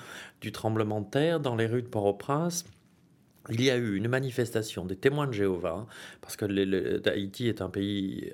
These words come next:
infecté de religiosité, et j'emploie des mots à, à, à plein escient. Euh, la secte des témoins de Jéhovah a organisé une manifestation dans la rue, et sous la conduite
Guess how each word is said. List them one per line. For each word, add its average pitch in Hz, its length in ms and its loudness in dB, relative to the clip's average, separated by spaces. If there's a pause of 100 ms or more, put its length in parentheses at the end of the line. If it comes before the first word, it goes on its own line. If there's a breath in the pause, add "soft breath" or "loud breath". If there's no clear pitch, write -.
(100)
infecté 113 440 -2
de 117 60 0
religiosité, 95 800 0 (480 loud breath)
et 113 80 -4
j'emploie 95 360 0
des 98 140 -2
mots 98 360 -2
à, 53 60 -2
à, 50 960 -8
à 92 40 -6
plein 104 300 -4
escient. 147 580 0 (1040)
Euh, 95 840 2
la 98 220 0
secte - 580 0
des - 160 0
témoins 107 260 2
de 110 60 0
Jéhovah 104 580 2
a 113 120 2
organisé 110 400 0
une 107 80 0
manifestation 107 680 -4
dans 80 120 -4
la 92 140 -2
rue, 117 240 -4 (380 loud breath)
et 120 80 6
sous 113 160 -2
la 113 140 4
conduite 117 560 -4